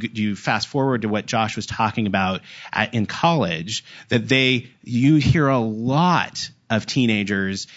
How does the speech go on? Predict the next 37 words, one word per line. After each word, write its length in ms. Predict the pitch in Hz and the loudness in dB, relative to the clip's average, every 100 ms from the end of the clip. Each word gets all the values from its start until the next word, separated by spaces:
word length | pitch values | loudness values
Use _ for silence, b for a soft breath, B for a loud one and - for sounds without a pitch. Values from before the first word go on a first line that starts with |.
| B | B
and, 260 | 107 110 98 | -4 -2 -2
and, 240 | 120 104 120 | -4 -4 -4
and 220 | - 95 | -6 -4
postgraduates 1000 | - 135 131 - 101 101 101 92 87 - | 0 0 0 0 2 2 0 -2 -4 -6
that 200 | 113 - | -8 -8
come 380 | - - 135 139 | -10 -4 -2 0
back 300 | 117 107 110 | 0 0 -4
and 100 | 104 | -6
say, 160 | 107 | -4
"Well, 200 | 107 139 | 0 4
I'm 180 | 143 143 | 4 2
still 240 | 135 175 147 | 0 -2 2
shopping 440 | 143 113 104 98 | 2 2 2 0
for 180 | - 85 | -2 -6
a 60 | |
church." 640 | 85 - 95 - - - - B B B B _ _ _ - - _ 120 | -4 -2 -2 -4 -6 -6 -6 B B B B _ _ _ -20 -20 _ 0
This 220 | 139 147 | 0 2
is 100 | 139 | 2
not, 320 | 143 135 - | 4 2 0
like, 140 | 127 117 | 0 2
we, 240 | 120 123 | 2 0
we're 200 | 123 123 | 0 0
not, 260 | 135 131 113 | 2 0 -2
this 220 | 120 - | -4 -4
is 100 | 120 | -2
not 160 | 127 120 | 0 2
a 80 | |
Ralph's 640 | 98 92 95 104 107 - - | 0 0 0 0 -2 -8 -4
supermarket 840 | 117 110 120 127 127 156 147 - | -4 0 0 0 0 -2 -4 -8
full 280 | - 120 107 | -6 -2 -2
of 100 | 95 | -2
churches 520 | - 110 - 98 92 | 0 0 0 -2 -2
that 100 | 101 | -2
you 120 | 104 | -2
get 140 | 104 101 | -2 -4
to 80 | |
go. 100 | 101 | -6